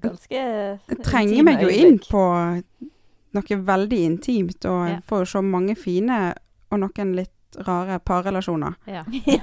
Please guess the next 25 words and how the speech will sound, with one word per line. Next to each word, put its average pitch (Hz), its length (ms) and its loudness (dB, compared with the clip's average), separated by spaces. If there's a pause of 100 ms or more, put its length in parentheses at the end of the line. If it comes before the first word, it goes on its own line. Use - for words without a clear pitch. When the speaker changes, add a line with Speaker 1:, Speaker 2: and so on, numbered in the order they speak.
Speaker 2:
Eh. 214 360 8 (600)
Speaker 1:
Ja, 285 200 8
det 214 60 2
skulle 165 240 0
jeg 165 80 6
likt 175 240 -4
å 170 40 -2
være 165 140 2
flue 170 300 -4
Speaker 2:
Og 226 100 4
det 302 100 8
er 220 180 10
Speaker 1:
på. 180 80 -4
Speaker 2:
veldig 208 540 4
spennende. 214 420 2
Speaker 3:
Ja, 349 80 4
hva 403 140 2
er 381 40 2
det 330 60 -6
du 339 60 -2
har 330 60 0
sett - 280 -6
da? 190 180 -2 (220)
Har 277 120 0
du 277 80 -2